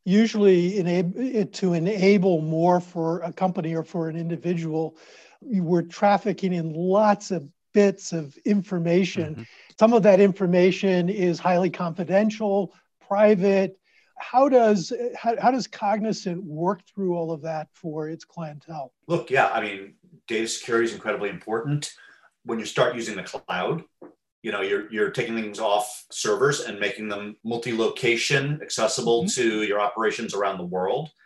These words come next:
Speaker 3: And then when you start leveraging something like artificial intelligence, which there are movies written about scary artificial intelligence, and you really have to step back and say,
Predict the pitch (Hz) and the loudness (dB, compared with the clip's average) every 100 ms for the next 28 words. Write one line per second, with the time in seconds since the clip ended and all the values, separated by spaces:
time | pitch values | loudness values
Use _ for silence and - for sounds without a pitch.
0 | _ _ _ _ _ - 139 151 151 156 | _ _ _ _ _ 0 4 6 6 4
1 | 147 160 143 143 156 147 139 139 135 127 | 4 4 4 4 2 0 -2 -4 -2 0
2 | 123 131 131 - 135 120 156 208 104 87 | 2 2 -2 -4 -6 -2 0 0 -2 -8
3 | - 107 104 - - - _ _ - 104 | -4 -2 -2 -4 -8 -14 _ _ -6 -2
4 | 107 110 110 107 110 139 185 156 113 107 | 2 4 4 2 0 0 0 -2 -4 -8
5 | 107 101 98 - - 107 107 117 113 113 | -2 0 0 -2 -2 0 2 2 2 0
6 | 117 113 120 110 123 156 190 160 - 104 | -4 -8 -8 -6 -4 -2 -4 -10 -12 -8
7 | 104 135 151 135 - - - 123 - 127 | -4 -2 0 -2 -4 -8 -6 -6 0 2
8 | 156 - 113 113 104 | 2 -2 -8 -2 -2